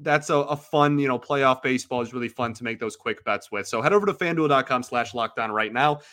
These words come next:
and step up to the plate this postseason with two hundred dollars in bonus bets guaranteed. Make every moment more. Visit fanduel dot com slash locked on, the official sports betting partner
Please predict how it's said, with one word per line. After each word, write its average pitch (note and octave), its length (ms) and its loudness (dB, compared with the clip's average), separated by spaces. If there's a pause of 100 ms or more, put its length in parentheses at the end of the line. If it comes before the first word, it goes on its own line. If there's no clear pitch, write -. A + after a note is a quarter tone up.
(140)
and C#3 100 -14
step A3+ 200 2
up A#3+ 120 2
to A#3+ 80 -2
the G3+ 60 0
plate D#3+ 240 0
this D3 140 -6
postseason C#3+ 480 -2
with B2 80 -6
two A3+ 220 -8
hundred A#3 380 -2
dollars B2 380 0
in C3 160 -2
bonus B2 300 -4
bets B2+ 240 -2
guaranteed. C#3 600 2 (220)
Make C#3 200 0
every G3+ 240 2
moment F3 320 0
more. C3+ 180 2
Visit B2+ 260 -4
fanduel D#3 380 -2
dot B2 220 0
com C3 280 -2 (840)
slash F#3 400 4
locked C3 280 4
on, A2+ 300 0
the C3 100 -2
official E3+ 460 0
sports D3 320 2
betting E3 240 0
partner G#2 460 -2